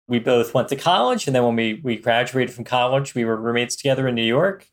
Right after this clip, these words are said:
And we worked on, you know, various startups and things on the side, this and that, after graduating from college in oh six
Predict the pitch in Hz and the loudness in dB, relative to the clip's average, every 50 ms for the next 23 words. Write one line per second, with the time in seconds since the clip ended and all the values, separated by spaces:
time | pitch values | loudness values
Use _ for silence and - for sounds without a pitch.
0 | _ _ - 123 117 117 113 110 110 110 113 107 110 113 113 113 113 - 127 117 | _ _ -2 0 2 2 2 0 0 -2 -2 -2 0 0 0 0 0 0 2 2
1 | 113 113 113 113 110 110 110 107 107 107 - - 143 135 123 117 - 127 120 127 | 4 4 2 0 -2 -4 -4 -6 -8 -10 -6 -2 0 2 2 2 2 2 2 4
2 | 131 131 127 117 - - - - - 123 123 123 127 123 - - - 120 - - | 4 2 2 2 0 -2 -2 2 4 4 4 4 2 2 0 -4 -6 -4 -4 -2
3 | 127 123 117 113 117 113 104 - - 123 120 120 127 131 127 127 120 123 - _ | -2 -2 -2 -2 -4 -4 -2 -2 0 0 2 2 2 2 0 0 -2 -4 -8 _
4 | _ _ _ _ _ _ - 127 123 - - 123 120 117 120 123 127 127 127 - | _ _ _ _ _ _ -2 -2 0 0 0 2 2 2 2 2 2 0 0 -4
5 | - - 123 113 110 - - 120 113 117 117 113 113 - 131 120 113 110 - - | -6 -4 -4 -2 -2 -4 -6 -2 2 4 4 4 2 0 -2 -2 -2 -4 -8 -12
6 | 135 - 123 117 117 127 131 131 131 - 131 127 127 120 - - 127 123 123 - | -6 -2 0 2 4 4 2 2 0 0 0 0 0 0 0 0 2 0 0 0
7 | - - - - - - | -6 -10 -10 -10 -12 -14